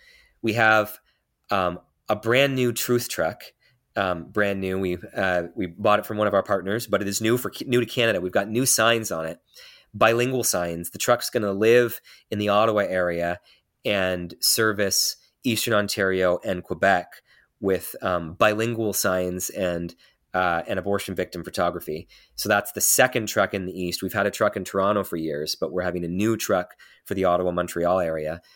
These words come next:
That truck will be on the tour with us. And we've got our new video truck. So,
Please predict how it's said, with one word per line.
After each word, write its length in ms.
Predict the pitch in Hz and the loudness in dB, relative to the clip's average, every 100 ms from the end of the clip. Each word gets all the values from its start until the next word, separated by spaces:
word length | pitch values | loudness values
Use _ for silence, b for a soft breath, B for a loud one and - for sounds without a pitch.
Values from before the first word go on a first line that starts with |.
| b - | b 2
That 200 | 117 - | 2 4
truck 260 | 117 107 | 0 2
will 100 | 104 | 0
be 120 | 101 | 0
on 140 | 95 87 | 0 0
the 80 | 87 | -2
tour 500 | - 95 87 85 - _ _ - | 0 2 2 -2 -6 _ _ -4
with 200 | 90 92 | -2 2
us. 360 | 87 - - - _ b b b b _ - | 0 -2 -10 -12 _ b b b b _ -2
And 500 | 110 104 104 101 98 | 2 2 0 -2 -4
we've 140 | 104 | 0
got 160 | 107 104 | 2 2
our 60 | |
new 240 | 104 113 104 | 0 -2 2
video 380 | 107 110 95 | 2 4 2
truck. 400 | 78 - 69 - | 0 -4 -6 -6
So, 400 | - - 92 82 | -6 0 2 0